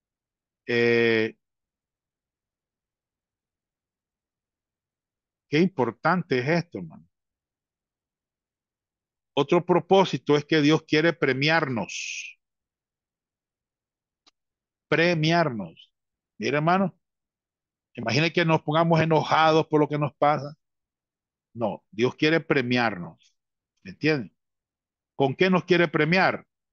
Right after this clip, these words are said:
Bueno, quiere prevenir, hermanos, en nosotros el orgullo espiritual.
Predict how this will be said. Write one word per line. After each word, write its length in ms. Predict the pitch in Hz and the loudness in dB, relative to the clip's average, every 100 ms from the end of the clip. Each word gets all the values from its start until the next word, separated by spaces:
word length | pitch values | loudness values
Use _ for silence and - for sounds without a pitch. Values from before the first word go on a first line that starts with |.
| _ _ _ _ _ _ _ _ _ _ _ _ _ _ _ _ _ _ | _ _ _ _ _ _ _ _ _ _ _ _ _ _ _ _ _ _
Bueno, 440 | 135 156 131 104 _ _ _ _ | -2 0 0 -4 _ _ _ _
quiere 300 | - 156 180 | -2 2 2
prevenir, 840 | - _ 165 160 143 139 185 190 143 151 160 _ _ _ _ | -2 _ 0 2 2 2 2 4 2 0 -4 _ _ _ _
hermanos, 580 | 104 123 147 127 131 _ _ _ _ _ _ _ | -12 -4 -2 -2 -6 _ _ _ _ _ _ _
en 180 | - 143 | -2 0
nosotros 840 | 139 127 - 202 202 131 127 - _ - | 0 -2 2 2 2 -2 0 -4 _ -2
el 160 | 147 | 2
orgullo 580 | 139 120 123 190 233 165 | 2 0 0 2 4 4
espiritual. 720 | 120 - 110 104 - 85 - | 2 -4 -6 -6 -10 -14 -14